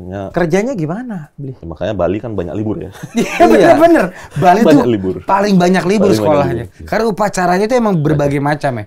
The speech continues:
Speaker 2: Ada, kayak tadi kan saya bilang tumpak kandang, dia
Speaker 3: Hmm.
Speaker 2: menghormati terhadap binatang. Ada
Speaker 3: Hmm.
Speaker 2: tumpak bubuh lagi, dia menghormati kepada tumbuh-tumbuhan.
Speaker 1: Hmm.
Speaker 2: Ada tumpak, apa, landep.
Speaker 3: Hmm.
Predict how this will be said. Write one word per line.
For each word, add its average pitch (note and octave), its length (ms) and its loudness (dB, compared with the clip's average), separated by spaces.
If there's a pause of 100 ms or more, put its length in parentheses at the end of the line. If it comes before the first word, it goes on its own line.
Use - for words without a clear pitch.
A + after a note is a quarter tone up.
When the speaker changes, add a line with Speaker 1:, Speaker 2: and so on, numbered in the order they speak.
Speaker 2:
Ada, G2+ 240 -2
kayak A2 240 -2
tadi A#2+ 160 0
kan C#3+ 140 -2
saya B2+ 160 -6
bilang A#2 260 -4
tumpak G2 360 -10
kandang, F2+ 440 -6
dia F#2 140 -6
Speaker 3:
Hmm. C#3+ 80 -6
Speaker 2:
menghormati D#2 480 -10
terhadap D#2+ 440 -8
binatang. E2 600 -8
Ada C#3+ 180 -6
Speaker 3:
Hmm. C3+ 80 -6
Speaker 2:
tumpak G#2 400 -4
bubuh G2+ 420 -4
lagi, G#2 440 -6
dia F#2+ 160 -2
menghormati F#2+ 720 -10 (440)
kepada F2 440 -6
tumbuh-tumbuhan. G#2+ 880 -4
Speaker 1:
Hmm. D#3+ 240 -18 (180)
Speaker 2:
Ada C3 260 -2
tumpak, B2+ 500 -2 (500)
apa, C3 540 -14
landep. B2+ 560 -2
Speaker 3:
Hmm. C#3+ 240 -8